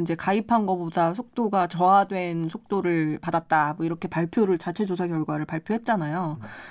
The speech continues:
Speaker 1: 그러니까 케이티가, 그러니까 본사에서, 어, 확인을 할 수가 있거든요.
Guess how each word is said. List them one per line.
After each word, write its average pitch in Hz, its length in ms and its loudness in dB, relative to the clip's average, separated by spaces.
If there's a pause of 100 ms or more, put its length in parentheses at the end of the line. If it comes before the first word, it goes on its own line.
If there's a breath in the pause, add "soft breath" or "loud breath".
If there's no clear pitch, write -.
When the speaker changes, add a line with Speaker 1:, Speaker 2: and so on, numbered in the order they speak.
(160 loud breath)
Speaker 1:
그러니까 208 240 -2 (340)
케이티가, 302 760 2 (240)
그러니까 196 200 -6
본사에서, 240 880 4 (580 soft breath)
어, 151 400 2 (880)
확인을 381 460 2
할 359 100 2
수가 - 200 -2
있거든요. 160 680 0